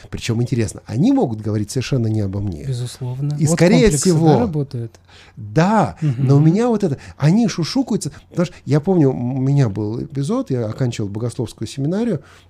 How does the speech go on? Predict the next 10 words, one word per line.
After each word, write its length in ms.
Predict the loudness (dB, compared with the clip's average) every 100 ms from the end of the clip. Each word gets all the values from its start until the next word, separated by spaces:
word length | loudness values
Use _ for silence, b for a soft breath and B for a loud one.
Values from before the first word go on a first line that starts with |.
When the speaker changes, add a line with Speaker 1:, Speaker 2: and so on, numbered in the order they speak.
| -10
Speaker 1:
ам, 480 | -6 -4 -6 -8 -8
выходил 600 | -8 -6 -6 -4 -4 -4
на 120 | -6
сцену 400 | -6 -4 -2 -4 -6
получать 320 | -12 -8 -10
диплом, 420 | -8 -4 -2 -2 -8 -20 _ _ _ _ _ _ _
сцена 360 | -8 -4 -2 -2
была 180 | -4
освещена 420 | -8 -10 -10 -8 -8
плохо, 460 | -4 -4 -4 -8